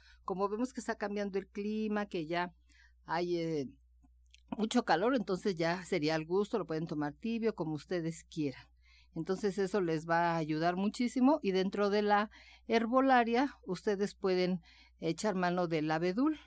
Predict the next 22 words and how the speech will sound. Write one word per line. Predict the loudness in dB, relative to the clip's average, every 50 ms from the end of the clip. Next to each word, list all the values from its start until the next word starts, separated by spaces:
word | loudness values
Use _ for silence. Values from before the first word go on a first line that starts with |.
| -20 -20 -20 -20 _
Este | -2 0 0 0 0 -2 0 0 2 2 2 2 0 0
va | 0 0 -2
a |
ser | 0 0 0 2
una | 4 4 4 2
cucharada | 2 -2 -10 -8 -4 -4 -2 0 0 2 2 2 0 0 -6 _ _ _ -20 -20 _ _ _ _ _ _ _ _ _ _
sopera, | -10 -2 -2 -2 -2 0 -2 -2 2 2 2 0 0 -8 _ _ _ _ _ _ _ _ -20 _
trituran | -2 -2 -2 0 2 2 2 2 0 2
bien | 0 0 2 2 0 0 -2 -2 -4
la, | -4 -4 -4 -4 -6 -8 -10 -14 -20 -20 -20 -20 -20 -20 -20 -14 -8
la | -4 -2 -2 -2
planta | -2 -2 -4 -2 -2 -2 -2
medicinal | -2 -2 -4 -4 -4 -4 -2 0 2 2 0 0 -2 -12 -20 -14
y | _ -2 0 0 0 2
van | 0 0 0
a | 0 -2
poner | -2 -4 -2 -2 -4 -4
para | -2 -2 0 0 0 0
un | 0 0
litro | -2 -4 -4 -4 -2 -2 0 2
de | 4 4
agua. | 4 4 2 0 -2 -2 -2 -12